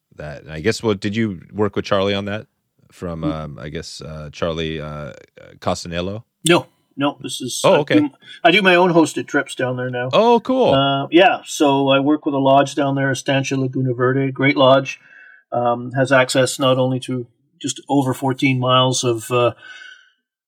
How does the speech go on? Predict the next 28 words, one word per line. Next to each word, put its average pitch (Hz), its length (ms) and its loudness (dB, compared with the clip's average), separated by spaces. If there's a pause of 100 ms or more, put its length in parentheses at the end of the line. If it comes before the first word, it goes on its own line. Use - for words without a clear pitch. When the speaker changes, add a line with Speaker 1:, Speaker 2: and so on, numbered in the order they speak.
(140)
Speaker 2:
lakeshore 147 500 4 (320)
along 135 400 2
there, 143 400 2
and, 127 560 -2
um, 123 480 -2 (100)
also 135 380 0
other 127 160 0
smaller 127 440 0
lakes 120 300 -2
around 123 220 -8
there 127 140 -8
as 127 120 -12
well, 123 240 -2
and 127 80 -6
just 127 200 -6
a, - 160 -6
a 143 80 -2
great 196 300 -2
experience. 123 640 -2
Like, 120 140 -2
when 147 100 -4
you 135 60 -4
travel 147 320 2
that 127 140 -6
kind 127 220 -8
of 123 80 -8
way, 123 200 -4
it's, - 380 -4